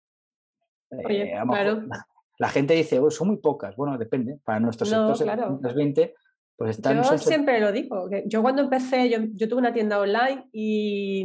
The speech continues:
Speaker 1: y yo posicioné una, un bolso, que en-, eran bolsos para la playa, que habían cien búsquedas al mes, me parece, pero dije,
Speaker 2: Sí,
Speaker 1: yo me
Speaker 2: sí.
Speaker 1: las llevaba todas porque me puse la primera.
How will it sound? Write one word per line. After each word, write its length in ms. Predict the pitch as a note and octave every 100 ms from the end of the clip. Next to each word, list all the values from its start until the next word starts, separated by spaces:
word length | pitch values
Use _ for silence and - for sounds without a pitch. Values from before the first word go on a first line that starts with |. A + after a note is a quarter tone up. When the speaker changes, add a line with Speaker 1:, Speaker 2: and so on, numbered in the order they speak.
| G3
Speaker 1:
y 180 | - F#3+
yo 140 | G3+ G3+
posicioné 420 | A3 B3+ C4 B3
una, 640 | B3 B3 A#3+ A#3+ A#3 A#3 A#3
un 160 | A#3+ A3
bolso, 480 | C4 C#4+ D#4+ G#4+ -
que 280 | A3+ G#3+
en-, 100 | G#3+ G#3+
eran 200 | A3 A#3+
bolsos 260 | A#3 B3 D4
para 140 | A#3+
la 140 | G#3+
playa, 400 | A3 C4 C4 G#3
que 140 | G#3 F#3+
habían 560 | G3+ G#3+ B3 B3 G#3+
cien 200 | - A3
búsquedas 400 | G#3 A#3+ G#3 G3
al 180 | F#3+ F#3
mes, 160 | G#3+ G#4+
me 80 | B3
parece, 380 | G#3+ A3+ - -
pero 120 | G3
dije, 140 | G#3+ A3
Speaker 2:
Sí, 120 | C4
Speaker 1:
yo 120 | B3
me 40 | C4
Speaker 2:
sí. 40 |
Speaker 1:
las 120 | B3+
llevaba 320 | B3+ A#3+ A#3
todas 220 | B3 D4 B3
porque 160 | A3+
me 100 | A3+
puse 220 | G#3+ G#3+ A#3+
la 140 | A3+
primera. 420 | A#3 B3 C#4 E4+